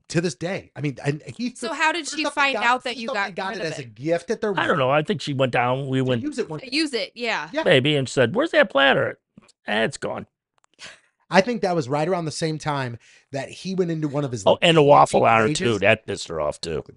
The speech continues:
Speaker 1: Cleaning rages. I think he threw away a waffle iron. I think he threw away the platter.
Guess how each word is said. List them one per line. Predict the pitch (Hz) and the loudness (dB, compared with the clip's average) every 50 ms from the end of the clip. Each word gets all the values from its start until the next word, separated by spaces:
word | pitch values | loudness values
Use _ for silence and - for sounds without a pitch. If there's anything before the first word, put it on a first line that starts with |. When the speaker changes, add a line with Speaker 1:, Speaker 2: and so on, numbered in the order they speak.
| _ | _
Speaker 1:
Cleaning | - - 170 185 190 196 196 196 180 156 | -12 -6 -4 -2 -2 0 0 -2 -2 -2
rages. | 135 143 147 151 156 147 180 185 190 190 185 - - _ _ _ _ - | -2 0 0 0 0 -2 -4 -4 -4 -6 -10 -12 -16 _ _ _ _ -4
I | 151 151 | -4 -2
think | - 185 147 | -2 -4 -6
he | 160 | -6
threw | - - 175 170 | -2 2 4 4
away | 160 156 143 | 6 6 4
a | 127 | 2
waffle | 117 127 147 160 165 - 190 190 | 2 0 0 0 0 0 0 0
iron. | 180 180 180 180 180 160 - | 2 2 2 0 -2 -6 -10
I | - | -10
think | - - 156 143 | -8 -6 -8 -8
he | |
threw | 143 - 160 151 | -6 -2 0 0
away | 147 139 131 | 0 0 -2
the | 110 113 | -4 -8
platter. | - - - 160 160 160 165 180 175 | -10 -6 -4 -2 -2 -2 -2 -2 -4